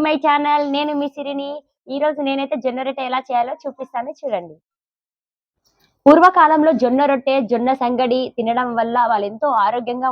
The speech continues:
ఉండేవారు. కాబట్టి మీ అందరి కోసం నేను ఈ రోజు జొన్న రొట్టె ఎలా చేయాలో చూపిస్తాను. దానికంటే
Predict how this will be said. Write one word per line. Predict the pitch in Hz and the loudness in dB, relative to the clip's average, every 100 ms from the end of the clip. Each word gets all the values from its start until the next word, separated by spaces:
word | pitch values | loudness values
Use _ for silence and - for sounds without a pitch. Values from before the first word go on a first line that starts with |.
| 214 | -4
ఉండేవారు. | 214 220 196 240 - _ _ - | -6 -6 -4 -6 -6 _ _ -2
కాబట్టి | 269 339 381 320 269 | -2 0 -2 0 2
మీ | 349 381 | 4 4
అందరి | 339 339 311 | 2 0 0
కోసం | 311 330 311 | -2 0 -2
నేను | 269 269 | 0 0
ఈ | 277 | 2
రోజు | 285 277 240 | 0 0 -2
జొన్న | 240 269 | -2 -2
రొట్టె | 262 254 | -4 -6
ఎలా | 254 277 | -6 -4
చేయాలో | 277 240 262 403 | -2 -2 -4 -6
చూపిస్తాను. | 381 285 277 214 180 165 _ _ _ _ _ _ _ _ _ _ _ _ - 214 | -10 -8 -8 -6 -8 -10 _ _ _ _ _ _ _ _ _ _ _ _ 6 10
దానికంటే | 311 403 403 359 | 10 8 4 4